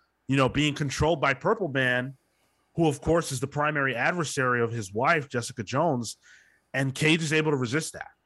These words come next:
and save this child, you know, save Purple Man's child. And Purple Man gets taken down. And I thought that that was also a really huge emotional moment, at least for me, um, that Luke Cage was the one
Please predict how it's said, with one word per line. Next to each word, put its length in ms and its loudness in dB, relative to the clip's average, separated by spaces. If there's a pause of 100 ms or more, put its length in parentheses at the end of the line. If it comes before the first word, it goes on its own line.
(340)
and 160 -4
save 360 0
this 180 0
child, 380 -2 (480)
you 80 -2
know, 100 0
save 320 0
Purple 240 -2
Man's 320 -2
child. 380 -4 (580)
And 140 -6
Purple 240 2
Man 240 2
gets 180 -2
taken 320 -4
down. 340 -2 (300)
And 80 -4
I 80 -2
thought 220 0
that 140 -10
that 260 4
was 180 0
also 340 2
a 60 2
really 280 0
huge 720 0 (320)
emotional 500 0
moment, 380 0
at 60 -4
least 200 -2
for 100 -8
me, 400 -2 (540)
um, 560 0 (240)
that 160 2
Luke 200 0
Cage 420 2
was 100 -6
the 80 -4
one 460 -2